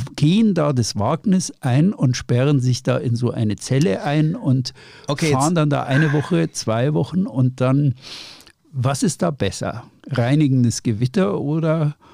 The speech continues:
Speaker 1: um Harmonie, Friede, Freude, Eierkuchen?
Speaker 2: Also du, du gehst gerade in eine Richtung, da muss ich jetzt stoppen, weil, ähm, ich hab gerade schon Angst, dass du in meine, in meine,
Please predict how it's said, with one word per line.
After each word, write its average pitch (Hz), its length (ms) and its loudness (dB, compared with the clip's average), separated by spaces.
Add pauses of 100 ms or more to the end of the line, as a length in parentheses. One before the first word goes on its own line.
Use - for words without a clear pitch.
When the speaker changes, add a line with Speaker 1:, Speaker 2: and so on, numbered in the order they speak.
(260)
Speaker 1:
um 113 720 2
Harmonie, 135 580 2
Friede, 135 360 0
Freude, 123 420 -2
Eierkuchen? 113 680 -4 (200)
Speaker 2:
Also 147 200 0
du, 151 120 2 (160)
du 143 100 0
gehst 170 220 0
gerade 156 240 -2
in 143 80 4
eine 135 100 2
Richtung, 165 420 -2
da 123 140 -2
muss 151 220 2
ich 156 100 -2
jetzt 143 220 -2
stoppen, 156 460 -4
weil, 131 500 0
ähm, 123 400 -2
ich 127 160 -8
hab 135 240 -6
gerade 135 300 -2
schon 131 180 -2
Angst, 135 260 -4
dass 131 140 -4
du 139 80 -6
in 127 160 -2
meine, 120 720 -2
in 120 200 -4
meine, 113 720 -4